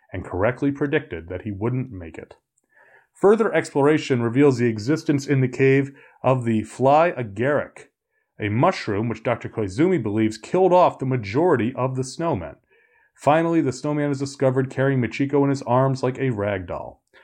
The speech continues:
Scaling a tall spelotherm, he ascends to a higher level of the cave as the others follow in close pursuit. Chika bravely distracts the snowman, allowing Michiko to escape the creature's grasp. During their struggle, the snowman endu-, endures two bullet wounds,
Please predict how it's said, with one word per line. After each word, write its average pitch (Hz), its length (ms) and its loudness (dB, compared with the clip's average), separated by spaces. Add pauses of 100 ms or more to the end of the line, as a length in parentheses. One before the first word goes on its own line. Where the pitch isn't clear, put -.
(200)
Scaling 170 640 4
a 117 80 2
tall 156 420 2
spelotherm, 131 1000 0 (320)
he 131 160 4
ascends 175 420 2
to 147 160 0
a 113 40 2
higher 165 260 2
level 156 260 0
of 151 60 -2
the 151 60 -2
cave 120 340 -2
as 101 80 -6
the 107 100 -4
others 120 260 -2
follow 107 360 -2
in 104 40 -8
close 101 280 -8
pursuit. 80 500 -14 (500)
Chika 175 400 2
bravely 156 400 2
distracts 143 460 -2
the 147 80 -4
snowman, 95 520 -4
allowing 92 280 -4
Michiko 127 480 -2
to 95 160 -6
escape 143 460 -2
the - 80 -14
creature's 127 420 -4
grasp. 87 420 -14 (460)
During 147 220 2
their 170 120 2
struggle, 147 480 2
the 110 120 -4
snowman 147 600 -2
endu-, 110 460 0
endures 127 540 4
two 208 180 -2
bullet 147 300 2
wounds, 113 480 -4